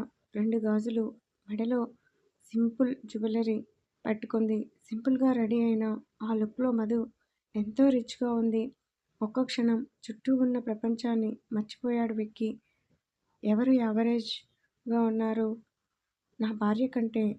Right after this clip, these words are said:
అందంగా ఎవరు ఉండరేమో అమ్మా," మైమర్చిపోతూ అన్నాడు. "నీ భార్య ముందు నువ్వు కూడా అందంగా ఉండవా?" నువ్వు ఆపుకు-, నవ్వు ఆపుకుంటూ అడిగింది సునంద. "నేను హీరో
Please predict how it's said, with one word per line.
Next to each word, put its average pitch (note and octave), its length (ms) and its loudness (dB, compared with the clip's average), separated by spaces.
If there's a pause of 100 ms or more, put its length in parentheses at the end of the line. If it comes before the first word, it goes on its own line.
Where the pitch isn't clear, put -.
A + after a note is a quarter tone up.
(300)
అందంగా A#3 460 -2 (320)
ఎవరు A#3 360 0
ఉండరేమో A#3 600 0
అమ్మా," G#3+ 280 0 (600)
మైమర్చిపోతూ A3+ 840 -4 (220)
అన్నాడు. A3 440 0 (580)
"నీ A3+ 100 6
భార్య A3 340 0
ముందు A#3+ 340 2 (260)
నువ్వు A3+ 260 -4
కూడా B3+ 300 0
అందంగా A3+ 500 0 (340)
ఉండవా?" G#3+ 380 0 (840)
నువ్వు A3+ 300 2 (380)
ఆపుకు-, A#3 500 -4 (120)
నవ్వు A3 260 0
ఆపుకుంటూ A3+ 560 -4 (240)
అడిగింది A#3 420 0
సునంద. A3 400 -2 (680)
"నేను A#3 300 6
హీరో A#3 360 0